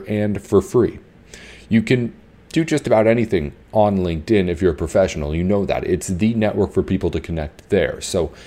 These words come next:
it makes sense that LinkedIn Jobs is the best place for you to go and post your job, find your next potential great hire. So if you go over to LinkedIn Jobs right now and you sign up with us, you can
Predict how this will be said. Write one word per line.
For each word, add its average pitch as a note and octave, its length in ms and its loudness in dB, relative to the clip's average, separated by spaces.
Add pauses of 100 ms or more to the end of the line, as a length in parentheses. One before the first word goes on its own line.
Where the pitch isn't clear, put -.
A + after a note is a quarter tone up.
(140)
it A#2+ 120 -2
makes B2+ 260 -2
sense C3 360 -4
that - 160 0
LinkedIn G#2+ 400 -2
Jobs D#2+ 440 -2
is E2 380 -2 (140)
the F2+ 80 -2
best F2 260 -2
place E2 300 -4
for - 120 -6
you E2+ 80 -2
to D#2+ 80 -4
go D#2 380 -2
and D#2+ 180 -8
post B2 360 -2
your G2+ 100 2
job, C#2+ 360 -4 (260)
find G#2+ 320 2
your G2 100 4
next E2 380 -4 (200)
potential F2+ 440 -2
great D2+ 420 -4
hire. D#2 560 -4 (340)
So - 140 2
if G#2 100 4
you G#2+ 60 2
go A#2 140 6
over C#3+ 120 4
to C#3+ 60 4
LinkedIn B2 440 0
Jobs G2 420 -2 (160)
right F2+ 420 0
now C#2 340 -6 (280)
and G2 180 2
you G2+ 80 2
sign B2+ 480 -4
up A2+ 240 -4
with B2 140 0
us, G#2 260 -2
you G#2 80 0
can F#2+ 280 -2